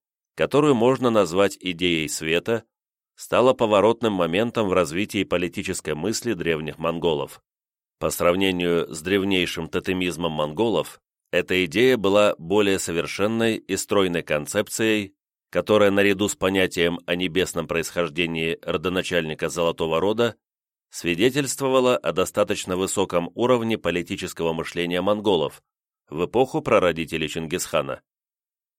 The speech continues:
Несомненно, что эта новая, своеобразная концепция – которую можно назвать светотенгеризмом, взросла на идейной почве исконно монгольского шаманизма.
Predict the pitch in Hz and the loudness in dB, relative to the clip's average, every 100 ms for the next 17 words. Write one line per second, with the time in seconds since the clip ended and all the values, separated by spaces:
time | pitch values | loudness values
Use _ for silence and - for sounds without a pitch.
0 | _ _ _ _ - 87 - 101 107 101 | _ _ _ _ -4 -2 0 2 2 0
1 | 98 95 - _ _ - - 95 92 98 | 2 0 -2 _ _ -10 2 2 4 2
2 | 110 92 78 69 65 _ _ - 85 95 | 4 4 2 0 -4 _ _ -2 2 4
3 | 92 95 90 87 78 78 76 92 85 - | 4 2 2 0 0 0 -2 0 -2 0
4 | 113 120 - _ _ _ _ 90 90 104 | -2 -2 -4 _ _ _ _ -2 4 6
5 | 104 104 104 95 101 92 98 101 - _ | 6 6 4 4 2 2 4 2 2 _
6 | _ - 95 202 139 - 95 90 95 92 | _ -8 2 2 2 -2 -4 0 0 0
7 | 82 90 85 - _ _ _ _ - 76 | -2 -2 -2 -8 _ _ _ _ -14 0
8 | 92 101 120 127 117 101 90 101 95 90 | 2 2 2 2 2 0 2 2 2 0
9 | - 131 - 120 120 87 - - 117 117 | 2 0 0 0 0 -2 -6 0 0 2
10 | 95 82 76 98 98 - 92 - 92 104 | 0 -2 0 -2 -2 -4 -2 -2 -2 -2
11 | 110 90 67 65 | -2 -4 -6 -10